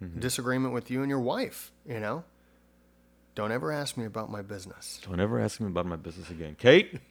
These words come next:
Speaker 2: <laughs>
Speaker 1: don't ever ask me about my business. Just this one time.
Speaker 2: Just this one time.
Speaker 1: Just this one
Speaker 2: That
Speaker 1: time.
Speaker 2: was the coldest thing I've, in, in, in a movie. Like, that was brutal.
Speaker 1: Mm-hmm.
Speaker 2: I was like, "Wow."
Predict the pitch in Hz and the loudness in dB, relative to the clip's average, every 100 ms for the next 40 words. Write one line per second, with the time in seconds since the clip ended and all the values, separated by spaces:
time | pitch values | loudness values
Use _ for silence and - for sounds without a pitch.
0 | - - - - - - 87 85 98 117 | -18 -14 -16 -14 -16 -8 -4 -2 0 2
1 | 110 - 117 95 95 98 90 - - 127 | 0 -2 -8 -8 -10 -10 -10 -12 -4 -4
2 | - 123 135 180 196 165 123 113 - 107 | -2 4 10 10 10 10 10 8 6 0
3 | - 104 120 113 98 95 107 92 104 104 | -2 -2 -2 -2 -4 -4 -6 -4 -2 0
4 | 110 139 147 123 - - - 113 123 131 | 0 2 2 0 -4 -8 -2 0 0 0
5 | 127 - - - - _ - - 113 110 | -2 -8 -14 -20 -20 _ -8 -4 -2 -2
6 | 101 104 98 - - - - 127 - - | -2 -4 -6 -16 -20 -20 -20 -18 -16 -4
7 | 139 131 131 117 110 139 117 110 117 127 | 0 0 0 -4 -2 -2 0 0 0 0
8 | 131 - - 120 107 117 120 117 98 98 | 0 -8 -6 -4 0 0 0 -2 -4 -6
9 | 107 95 90 - 98 90 90 85 - _ | -6 -6 -10 -10 -8 -4 -4 -6 -14 _
10 | 120 107 98 95 - _ _ _ _ _ | -4 -4 -4 -6 -12 _ _ _ _ _
11 | _ _ _ _ - 104 92 92 85 | _ _ _ _ -16 -12 -10 -10 -12